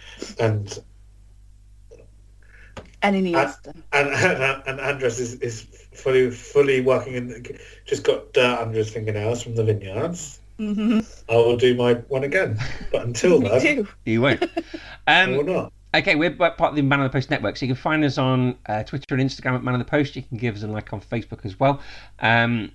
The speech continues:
Speaker 3: you can download us from Spotify, Acast, on Apple Podcasts as well. You can subscribe, and all your future po-, podcasts will fall aut-, automatically into your inbox. Um, if you like what you hear, you can rate reviews on iTunes as well. Uh, all our five-star reviews are very gratefully received.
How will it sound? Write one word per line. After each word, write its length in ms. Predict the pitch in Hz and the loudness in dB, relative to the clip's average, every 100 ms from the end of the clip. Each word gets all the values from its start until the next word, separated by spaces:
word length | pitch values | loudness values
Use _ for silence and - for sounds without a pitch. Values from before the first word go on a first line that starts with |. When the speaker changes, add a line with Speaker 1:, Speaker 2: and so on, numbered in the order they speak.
| - | 0
Speaker 3:
you 140 | 120 | 2
can 280 | 117 135 117 | 2 0 0
download 360 | 123 123 120 117 | 2 2 2 0
us 100 | - | -2
from 80 | 113 | -10
Spotify, 520 | - 151 - 143 139 | -4 -6 -2 -2 2
Acast, 540 | 139 143 151 135 - - - | 0 0 -4 -4 -8 -12 -4
on 500 | 120 120 120 120 120 - | 0 2 2 0 -4 -6
Apple 180 | 135 135 | -6 -4
Podcasts 440 | - 139 - 131 123 | -4 -4 -2 -6 -6
as 80 | |
well. 160 | 110 151 | 0 2
You 100 | 160 | 2
can 120 | - 120 | -2 -6
subscribe, 680 | - 127 - 151 165 185 - | -6 -10 -6 -2 0 -2 -2
and 140 | 135 131 | -2 0
all 200 | 151 147 | 2 4
your 420 | 139 131 135 - - | 6 6 4 2 -10
future 380 | - - 147 139 | -10 -4 -4 -4
po-, 200 | - - - | -10 -14 -10
podcasts 300 | - 139 - | -8 -8 -8
will 60 | |
fall 260 | 135 139 131 | -4 0 0
aut-, 160 | 139 - - | -2 -4 -10
automatically 500 | 139 131 139 135 - | -8 -6 -6 -6 -4
into 200 | 135 131 | -4 -2
your 120 | 127 - | -4 -2
inbox. 640 | 165 170 165 160 - - - - - - - - - - | -4 -2 0 -2 -4 -10 -10 -14 -18 -18 -20 -20 -20 -6
Um, 520 | 120 123 127 131 135 139 | 2 4 4 4 0 -2
if 160 | 139 123 | -4 -4
you 60 | |
like 280 | 110 135 143 | 0 0 0
what 120 | 135 | -2
you 80 | 113 | -6
hear, 260 | 101 143 226 | -6 -2 0
you 220 | 240 143 | 2 0
can 360 | - 139 127 120 | 2 4 4 2
rate 160 | - 131 | 0 0
reviews 380 | 123 139 135 120 | 2 4 4 4
on 180 | 127 131 | 2 0
iTunes 580 | 156 156 - 165 143 135 | 0 -2 -2 0 0 0
as 160 | 120 | -4
well. 300 | 147 175 - - | 0 0 0 -2
Uh, 240 | 127 123 | 0 0
all 220 | 123 131 120 | 0 0 0
our 60 | |
five-star 420 | 120 127 123 123 113 | -2 -6 -6 -4 -4
reviews 320 | 107 117 - | -2 -4 -4
are 140 | 110 | -8
very 280 | 101 101 107 | -8 -4 -2
gratefully 320 | 110 104 - 101 | -2 -4 -6 -10
received. 360 | - 160 156 | -4 -4 -4